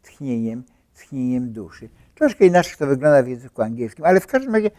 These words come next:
mamy, dusza jest czymś takim, na co się wszyscy zgadzamy, ale w historii świata, w historii rozwoju myśli ludzkiej, to,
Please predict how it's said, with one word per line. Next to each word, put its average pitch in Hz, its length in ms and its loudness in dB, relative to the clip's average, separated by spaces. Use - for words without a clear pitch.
mamy, 208 300 0
dusza 190 400 0
jest 190 640 -8
czymś 180 320 -14
takim, 131 480 -4
na 156 120 -2
co 147 160 -12
się 143 140 -14
wszyscy 170 320 -20
zgadzamy, 135 480 -10
ale 214 360 4
w - 40 -18
historii 143 680 -4
świata, 156 680 -4
w - 80 -20
historii 151 460 2
rozwoju 131 380 4
myśli 123 340 -10
ludzkiej, 170 580 -4
to, 214 300 4